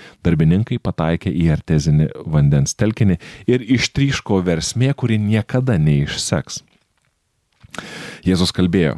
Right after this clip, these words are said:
„Kas geria šitą vandenį, jis ir vėl trokš, o kas geria vandenį, kurį aš duosiu, tas nebetrokš per amžius, ir vanduo, kurį jam duosiu,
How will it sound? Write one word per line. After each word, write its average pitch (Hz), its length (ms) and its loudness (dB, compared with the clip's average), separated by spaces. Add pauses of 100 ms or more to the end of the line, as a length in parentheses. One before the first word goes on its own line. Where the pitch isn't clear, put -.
(160)
„Kas 73 240 -2
geria 95 320 0
šitą - 300 -4
vandenį, 87 480 2
jis 78 240 -2
ir 76 100 0
vėl 71 240 2
trokš, - 400 0
o 71 60 -2
kas 82 180 0
geria 87 300 0
vandenį, 104 420 2
kurį 87 220 2 (100)
aš 131 320 0
duosiu, 78 380 -2 (380)
tas 120 200 -2
nebetrokš 87 560 -2
per 73 160 -2
amžius, 92 400 -2
ir 90 160 0
vanduo, 82 480 4
kurį 87 480 2
jam 82 300 2
duosiu, 107 400 0